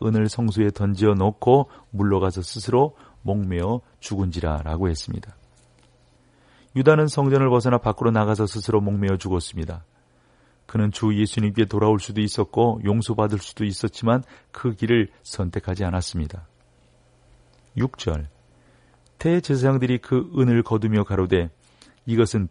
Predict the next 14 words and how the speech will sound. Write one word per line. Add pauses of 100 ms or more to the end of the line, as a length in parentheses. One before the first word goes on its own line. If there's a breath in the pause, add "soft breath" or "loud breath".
핏값이라. (960 soft breath)
성전구에
넣어둠이
옳지 (240)
않다."
하고, (440 soft breath)
그러니까
그들은
얼마나 (340 soft breath)
종교성이
깊었는지
알
수
있겠죠?